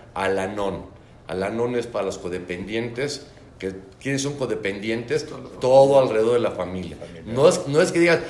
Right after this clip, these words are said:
Speaker 1: "Ah, este es el codependiente", como señalándolo en un mal sentido, es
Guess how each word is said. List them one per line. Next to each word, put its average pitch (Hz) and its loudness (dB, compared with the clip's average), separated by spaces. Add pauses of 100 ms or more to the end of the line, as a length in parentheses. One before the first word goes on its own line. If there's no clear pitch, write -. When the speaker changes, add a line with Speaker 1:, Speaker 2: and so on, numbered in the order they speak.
(140)
Speaker 1:
"Ah, 185 8
este 202 4
es 160 0
el 151 0
codependiente", 139 2
como 123 -4
señalándolo 131 0
en 117 -6
un 127 -6
mal 127 -2
sentido, 117 -4
es 117 0